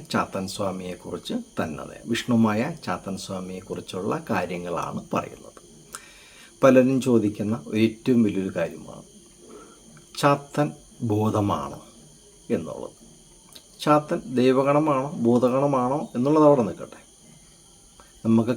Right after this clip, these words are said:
കാര്യങ്ങൾ സാധിക്കുന്നില്ലേ, നമ്മളങ്ങനെ പിടിച്ചാൽ മതി. ഭൂതഗണങ്ങളുമായി ബന്ധപ്പെടുത്തിയിട്ട് തന്നെയാണ് ഇതെല്ലാം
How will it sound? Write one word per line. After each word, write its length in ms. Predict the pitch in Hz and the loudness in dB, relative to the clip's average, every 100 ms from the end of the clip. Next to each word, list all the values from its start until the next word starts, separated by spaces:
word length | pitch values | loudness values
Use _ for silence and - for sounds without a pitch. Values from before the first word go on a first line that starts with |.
| 117 | 2
കാര്യങ്ങൾ 360 | 113 104 104 - - | 2 2 -2 -2 -2
സാധിക്കുന്നില്ലേ, 580 | 101 85 85 - - - - _ _ - | -2 -4 -12 -14 -20 -20 -20 _ _ -2
നമ്മളങ്ങനെ 400 | 170 160 117 82 | 0 2 0 -2
പിടിച്ചാൽ 280 | - - - | -10 -14 -16
മതി. 160 | - - - _ _ - - - - - - - 101 | -18 -20 -20 _ _ -20 -20 -20 -20 -20 -20 -18 0
ഭൂതഗണങ്ങളുമായി 840 | 107 135 147 156 160 165 160 151 | 6 8 8 8 6 4 4 4
ബന്ധപ്പെടുത്തിയിട്ട് 580 | 135 120 113 104 117 107 107 | 4 2 0 -2 -2 0 0
തന്നെയാണ് 280 | 98 95 98 | 0 -2 -4
ഇതെല്ലാം 320 | 101 92 143 | -4 -4 -6